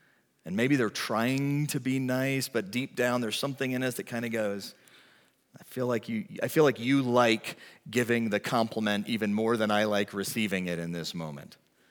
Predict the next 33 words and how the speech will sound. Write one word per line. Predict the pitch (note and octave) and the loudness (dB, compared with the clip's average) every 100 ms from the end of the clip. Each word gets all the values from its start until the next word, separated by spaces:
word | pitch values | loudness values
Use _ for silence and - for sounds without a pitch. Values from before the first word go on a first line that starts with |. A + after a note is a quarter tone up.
| _ _ _ _ | _ _ _ _
And | G2+ | -6
it | G2+ | -6
just | G#2 A#2 | -4 -6
sort | - A#2 | -4 -4
of | G#2 | -6
falls | - - G#2 G#2 G2+ G2+ G2+ - - _ _ _ _ _ _ _ - | -6 0 2 4 2 -2 -6 -12 -14 _ _ _ _ _ _ _ -16
flat. | - - F2 F2+ - - - - _ _ _ _ _ _ _ _ _ _ _ _ _ _ _ _ | -10 -2 -2 -2 -8 -14 -16 -20 _ _ _ _ _ _ _ _ _ _ _ _ _ _ _ _
The | - | -8
things | - B2 B2 A#2 | -2 0 0 -2
that | - | 0
we've | G#2+ - | -2 0
earned, | G#2+ G#2+ G#2 | 2 2 2
our | F2+ | 2
money, | G#2+ A2 | 2 0
time, | G#2 A#2 G#2+ G#2 | -2 -2 -2 0
words, | G2+ G#2 G#2 G#2 G#2+ - - - _ _ | 0 2 0 -4 -10 -14 -18 -20 _ _
energy, | G2+ G2+ G2 G2+ F#2 | -4 -2 -2 -2 -2
we | G#2 | -4
use | G2+ A2+ C3+ B2+ | -2 0 0 -2
them | C3 A#2+ | -4 -4
to | G2 | -6
serve | - C3+ C#3+ C#3 | -6 -4 -4 -4
other | B2+ B2 | -4 -4
people | A2 G#2 F#2+ F2+ E2+ | -6 -6 -6 -6 -8
who | A2 | -8
will | F#2 | -8
probably | A2 A2 G#2 | -10 -12 -10
never | C3 E3+ | -8 -8
say | D3+ B2 | -8 -8
thank | - F#2+ F#2+ - | -6 -6 -6 -8
you | D#2+ D#2 _ _ _ _ _ _ _ - | -12 -14 _ _ _ _ _ _ _ -12
to | - - | -8 -8
us. | C#2+ - - | -10 -12 -16